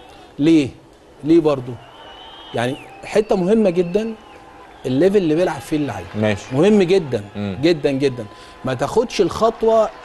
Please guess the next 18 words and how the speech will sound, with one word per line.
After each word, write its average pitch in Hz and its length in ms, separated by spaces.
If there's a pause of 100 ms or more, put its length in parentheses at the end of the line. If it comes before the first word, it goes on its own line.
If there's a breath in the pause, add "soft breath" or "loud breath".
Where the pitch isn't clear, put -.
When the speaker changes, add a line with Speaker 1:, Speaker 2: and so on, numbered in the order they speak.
Speaker 1:
الكبيره 247 800
قوي، 233 340 (200)
يعني 113 140
مثلًا 143 360 (200)
لعيب 135 320
بيلعب 160 240
في - 160
نادي 151 240
صغير 165 240
جدًا 165 340
بينافس 143 400
على 127 100
الهبوط، 151 420
Speaker 2:
مم. 117 60
Speaker 1:
ولاعيب 139 220
كويس 147 240
جدًا. 127 320
Speaker 2:
مم. 104 180